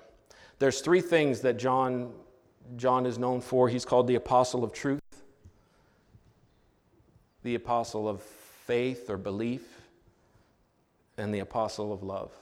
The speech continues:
Those are the three recurring themes in John's writings over and over and over again.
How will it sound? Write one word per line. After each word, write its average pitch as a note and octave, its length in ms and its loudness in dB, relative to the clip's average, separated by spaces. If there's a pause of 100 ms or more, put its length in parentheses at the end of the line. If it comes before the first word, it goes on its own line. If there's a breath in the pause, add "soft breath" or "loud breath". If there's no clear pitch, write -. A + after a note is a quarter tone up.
(880 soft breath)
Those D3 280 8
are C3+ 120 6
the A#2+ 160 0
three C#3+ 460 -2
recurring C3 580 -2
themes A2 480 -8
in G#2 160 -8
John's G2+ 480 -8
writings G2+ 500 -6
over B2+ 320 -4
and G#2+ 200 -10
over G#2 380 -6
and G2+ 200 -12
over F#2+ 360 -8
again. G2+ 320 -14